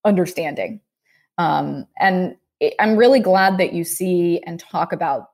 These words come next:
empathy in this way, that you see the value of those things, that as someone who is a storyteller,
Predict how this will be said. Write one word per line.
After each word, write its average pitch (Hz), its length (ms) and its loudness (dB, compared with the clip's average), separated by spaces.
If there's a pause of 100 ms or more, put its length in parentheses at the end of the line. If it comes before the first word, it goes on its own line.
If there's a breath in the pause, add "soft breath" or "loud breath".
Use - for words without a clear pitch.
(260)
empathy 175 600 -10
in 180 140 -4
this 160 200 -6
way, 175 560 0
that 160 400 0 (120)
you 185 180 0
see 190 240 2
the 170 120 2
value 156 380 2
of 180 100 2
those 180 220 2
things, 185 420 -2
that 160 240 2 (360 loud breath)
as 170 260 2
someone 190 360 0
who 170 200 -2
is 165 300 -4 (600)
a 208 40 -10
storyteller, 220 880 2